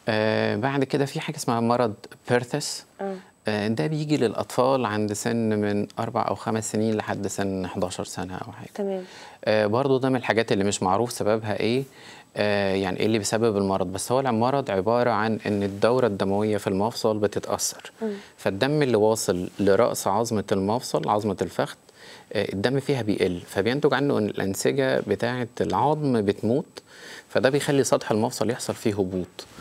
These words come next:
Speaker 2: مم.
Speaker 1: فده بيخلي في الآخر رأس عظمة الفخذ ما تبقاش كاملة الاستدارة، تبقى فيها حتت فلات أو حتت مسطحة.
Speaker 2: مم.
Speaker 1: وده بيأثر في المستقبل إن الطفل يعني، آم،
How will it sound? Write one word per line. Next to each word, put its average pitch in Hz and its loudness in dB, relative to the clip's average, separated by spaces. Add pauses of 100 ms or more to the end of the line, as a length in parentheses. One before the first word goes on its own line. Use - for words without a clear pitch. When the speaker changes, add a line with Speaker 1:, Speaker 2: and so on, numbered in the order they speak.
(140)
Speaker 2:
مم. 196 -4
Speaker 1:
فده 98 0 (140)
بيخلي 117 0
في - -4
الآخر 120 -2 (220)
رأس 120 -2
عظمة 107 2
الفخذ 117 -4 (100)
ما 107 -2
تبقاش 110 -4
كاملة 110 0
الاستدارة، 104 -2 (460)
تبقى 98 -2
فيها 123 0
حتت 123 -4
فلات 107 -2
أو 101 -2
حتت 117 -2
مسطحة. 101 -2
Speaker 2:
مم. - -12 (260)
Speaker 1:
وده 117 2
بيأثر 151 0
في - -6
المستقبل 110 0
إن 104 2
الطفل 117 0
يعني، 113 0
آم، 98 0